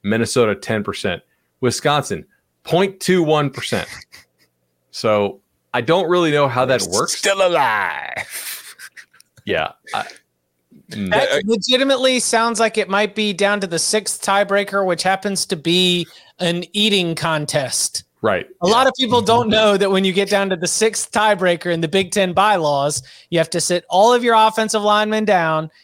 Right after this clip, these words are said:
Speaker 3: and you
Speaker 2: Mm-hmm.
Speaker 3: have to do the same contest that you do at the Buffalo Wild Wings Bowl
Speaker 2: Mm-hmm.
Speaker 3: when your offensive linemen sit across from each other and see who can eat the most wings.
Speaker 2: Yeah.
Speaker 1: You,
Speaker 3: Such
Speaker 1: you
Speaker 3: a
Speaker 1: don't think
Speaker 3: stupid
Speaker 1: Bert's winning that in a tiebreaker
Speaker 3: <laughs>
Speaker 1: contest?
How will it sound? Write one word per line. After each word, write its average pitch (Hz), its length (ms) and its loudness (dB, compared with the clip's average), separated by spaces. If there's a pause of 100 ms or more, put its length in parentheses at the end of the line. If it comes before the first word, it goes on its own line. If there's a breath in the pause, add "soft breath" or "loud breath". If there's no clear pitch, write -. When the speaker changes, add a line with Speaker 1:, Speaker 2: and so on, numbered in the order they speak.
Speaker 3:
and 170 180 -2
you 185 80 2
Speaker 2:
Mm-hmm. 180 80 2
Speaker 3:
have 196 120 0
to - 100 -16
do 196 120 2
the 175 120 -2
same 233 440 2
contest 214 520 0
that 196 140 -4
you 190 100 -4
do 196 180 2
at 190 80 0
the 196 60 -2
Buffalo 196 340 0
Wild 196 320 4
Wings 156 300 -2
Bowl 147 400 0 (100)
Speaker 2:
Mm-hmm. 98 140 -6
Speaker 3:
when 170 80 0
your 175 180 2
offensive 208 380 -2
linemen 196 420 0
sit 185 160 0
across 190 380 2
from 170 160 -4
each 151 180 -4
other 151 300 0 (240 soft breath)
and 170 120 -4
see 185 220 2
who 185 80 2
can 185 160 -2
eat 170 160 -2
the 165 80 -4
most 165 220 0
wings. 190 440 -4 (200)
Speaker 2:
Yeah. 180 180 -4 (420)
Speaker 1:
You, 120 120 -4
Speaker 3:
Such 185 180 2
Speaker 1:
you 135 60 4
Speaker 3:
a 147 40 4
Speaker 1:
don't 160 180 2
think 107 200 0
Speaker 3:
stupid 92 100 -14
Speaker 1:
Bert's 147 300 0
winning 135 260 2
that 196 320 0 (440)
in 131 100 2
a 120 60 0
tiebreaker 156 420 0
Speaker 3:
<laughs> - 40 -10
Speaker 1:
contest? 185 580 0